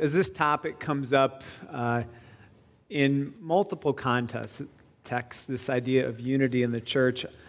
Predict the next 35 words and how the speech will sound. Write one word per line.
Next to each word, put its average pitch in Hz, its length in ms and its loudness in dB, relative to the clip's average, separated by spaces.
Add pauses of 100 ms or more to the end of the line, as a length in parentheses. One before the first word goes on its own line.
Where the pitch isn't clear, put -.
(220)
um, 123 240 2
Ephesians 156 460 4
four, 135 580 2 (180)
uh, 127 120 -2
chapter 139 380 2
one 131 520 2
through, 123 580 2 (380)
or 131 120 -2
verse 139 280 2
one 139 300 2
through, 127 640 0 (140)
uh, 117 120 -4 (640)
four 135 460 2 (680)
really 160 420 2
speaks 143 560 4
to 135 120 2
this. 117 300 2
"I, 175 180 2
therefore, 139 720 2
a 131 60 -10
prisoner 175 540 4
for 170 200 -6
the 135 120 2
Lord, 113 480 2 (600)
urge 170 320 2
you 175 100 0
to 151 80 2
walk 135 440 2
in 143 80 -4
a 123 60 -2
manner 131 420 4
worthy 147 560 4 (340)
of 123 140 0
the 123 80 0
calling 135 720 2